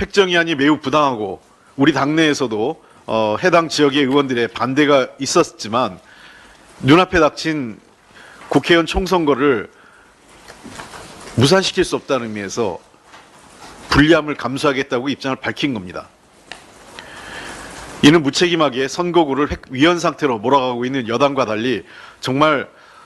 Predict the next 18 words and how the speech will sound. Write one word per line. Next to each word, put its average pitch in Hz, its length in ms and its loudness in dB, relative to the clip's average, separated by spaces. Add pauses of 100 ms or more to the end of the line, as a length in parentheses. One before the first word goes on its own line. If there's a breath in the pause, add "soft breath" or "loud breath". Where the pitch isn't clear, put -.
솔로몬 202 460 2
재판에 135 580 -2
어머니와 175 400 2
같은 151 240 -2
입장을, 127 340 -6 (220)
어머니와 165 380 2
같은 151 180 -2
입장으로 113 300 -6
정한 117 260 -6
것입니다. 98 400 -10 (3000 loud breath)
애초 160 300 6
획정위안에 190 580 2
대한 151 240 2
민주당의 147 420 2
지적에 139 380 0
대해 135 140 4
국민의힘은 143 800 0 (580 loud breath)
획정위안이 160 640 2